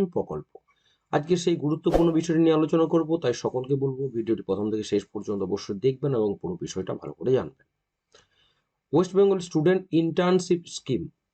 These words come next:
রাজ্য সরকার পশ্চিমবঙ্গের সমস্ত বেকার যুবক যুবতীদের জন্য একটা নতুন প্রকল্প শুরু করার ঘোষণা করেছে। পশ্চিমবঙ্গে যে সমস্ত বেকার যুবক যুবতীরা পড়াশোনা সম্পন্ন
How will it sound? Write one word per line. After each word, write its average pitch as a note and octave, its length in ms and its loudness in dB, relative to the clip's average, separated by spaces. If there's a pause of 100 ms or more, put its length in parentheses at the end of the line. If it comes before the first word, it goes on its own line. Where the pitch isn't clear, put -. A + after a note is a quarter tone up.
(140)
রাজ্য C3+ 420 0
সরকার D3+ 360 2 (100)
পশ্চিমবঙ্গের D3 800 4
সমস্ত C3+ 460 -2
বেকার C3 480 2
যুবক C3+ 300 0 (160)
যুবতীদের C#3 500 2
জন্য B2 200 -2
একটা B2+ 180 -2
নতুন B2 400 2
প্রকল্প A#2+ 380 -2 (540)
শুরু D3+ 280 0
করার B2 320 -2
ঘোষণা G#2+ 360 -2
করেছে। F2+ 380 -2 (880)
পশ্চিমবঙ্গে F#3+ 480 2
যে E3 140 4
সমস্ত F3 360 0
বেকার C#3+ 420 2
যুবক C3+ 280 2
যুবতীরা D#3 420 2
পড়াশোনা C#3 500 0
সম্পন্ন C#3 480 0